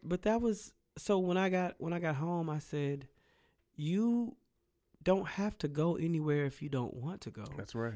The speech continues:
Speaker 1: You don't have to do anything you don't want to do. You don't have to pick up the phone if you don't wanna pick up the phone. You don't have to respond to text messages if you, if you don't wanna respond to
Speaker 2: That's
Speaker 1: text
Speaker 2: it.
Speaker 1: messages."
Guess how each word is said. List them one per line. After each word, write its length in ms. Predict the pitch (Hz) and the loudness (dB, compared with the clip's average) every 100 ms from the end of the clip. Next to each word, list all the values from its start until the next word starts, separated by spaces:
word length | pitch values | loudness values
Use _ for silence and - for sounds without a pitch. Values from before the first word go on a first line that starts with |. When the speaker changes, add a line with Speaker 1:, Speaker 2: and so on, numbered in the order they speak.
| 92 | -2
Speaker 1:
You 120 | 151 | 2
don't 120 | 175 | 4
have 200 | 151 160 | 4 2
to 80 | 151 | -2
do 240 | 127 127 - | 0 0 2
anything 360 | 135 139 139 | 2 0 0
you 100 | 123 | 0
don't 200 | 120 113 | 0 0
want 160 | 110 110 | -2 -4
to 80 | 117 | -4
do. 60 | |
You 120 | 113 123 | -2 0
don't 80 | |
have 140 | 127 127 | -2 -2
to 80 | 113 | 4
pick 180 | - | 4
up 80 | 117 | 4
the 80 | - | -8
phone 320 | - 117 123 | -8 -4 -2
if 100 | 123 | -2
you 60 | 120 | -2
don't 80 | 113 | -2
wanna 120 | 110 | -4
pick 200 | 104 110 | -6 -10
up 100 | - | -12
the 60 | 120 | -12
phone. 320 | 117 117 117 - - - | -6 -2 -4 -6 -16 -4
You 100 | 175 | 2
don't 80 | 185 | 2
have 120 | 180 | 2
to 80 | 156 | 0
respond 400 | 151 151 151 151 | 0 0 0 -2
to 80 | |
text 240 | 160 175 180 | -2 -2 0
messages 460 | 131 123 107 110 | -2 -4 -8 -8
if 120 | 123 120 | -10 -8
you, 140 | 113 | -6
if 60 | - | -6
you 60 | 117 | -4
don't 100 | 110 | -4
wanna 120 | 107 | -6
respond 260 | 104 113 107 | -6 -6 -6
to 60 | |
Speaker 2:
That's 120 | 127 107 | -6 -4
Speaker 1:
text 60 | |
Speaker 2:
it. 100 | 156 113 | -4 -6
Speaker 1:
messages." 240 | 101 117 | -8 -14